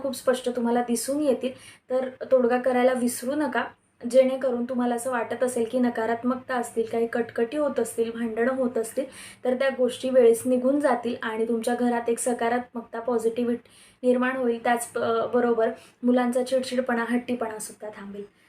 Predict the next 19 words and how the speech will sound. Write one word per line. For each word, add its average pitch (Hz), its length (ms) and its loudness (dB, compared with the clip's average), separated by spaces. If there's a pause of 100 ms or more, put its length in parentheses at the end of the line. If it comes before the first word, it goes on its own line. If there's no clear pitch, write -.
(200)
तर 254 100 -2
अगदी 254 220 -2
साधा 247 300 0
सोपा 262 300 2
उपाय 247 340 2
आहे. 233 280 0
याच्याबद्दल 240 560 0
जर 262 200 4
तुम्हाला 247 240 4
काही 233 260 0
शंका 240 360 -2
असेल 254 320 0
तर 254 80 2
तुम्ही 240 240 0
कमेंट 226 340 -2
बॉक्समध्ये 240 460 0
किंवा 269 160 -2
माझ्या 247 260 0
इंटा-, 233 300 0